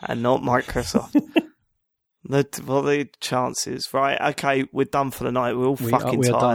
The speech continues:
Speaker 1: and
Speaker 3: yeah.
Speaker 1: we wanna go
Speaker 3: Um,
Speaker 1: to
Speaker 3: if
Speaker 1: bed.
Speaker 3: you wanna tweet us, it's at Computer Game Pod on Twitter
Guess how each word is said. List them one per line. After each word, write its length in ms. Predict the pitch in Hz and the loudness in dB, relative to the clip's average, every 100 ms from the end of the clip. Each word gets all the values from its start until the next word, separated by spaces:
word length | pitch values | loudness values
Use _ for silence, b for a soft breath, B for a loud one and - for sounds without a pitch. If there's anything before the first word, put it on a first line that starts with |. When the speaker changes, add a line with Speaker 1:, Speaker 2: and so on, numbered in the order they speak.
| 113 | 2
Speaker 1:
and 40 | |
Speaker 3:
yeah. 120 | 113 | 0
Speaker 1:
we 60 | 110 | 0
wanna 120 | 123 | -2
go 140 | 123 113 | -2 0
Speaker 3:
Um, 300 | 127 127 123 | 2 2 2
Speaker 1:
to 100 | 127 | 0
Speaker 3:
if 60 | |
Speaker 1:
bed. 160 | 113 107 | 0 0
Speaker 3:
you 60 | 143 | 2
wanna 100 | 123 | 0
tweet 280 | - 143 | 0 0
us, 140 | 127 - | 0 -2
it's 100 | - | -6
at 180 | 135 - | -6 -2
Computer 360 | - 131 131 113 | 0 2 2 2
Game 160 | 127 | 0
Pod 100 | 117 120 | 2 0
on 100 | 113 | 2
Twitter 440 | 127 - 120 | -2 0 0